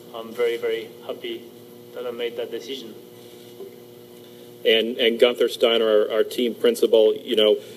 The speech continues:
Speaker 2: Gene discussed the overall reasoning for, for pursuing Romain, but can you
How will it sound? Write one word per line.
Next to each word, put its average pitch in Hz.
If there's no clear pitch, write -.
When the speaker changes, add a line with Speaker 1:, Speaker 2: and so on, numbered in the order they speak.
Speaker 2:
Gene 139
discussed 127
the 120
overall 120
reasoning 117
for, 107
for 110
pursuing 117
Romain, 113
but 120
can 127
you 117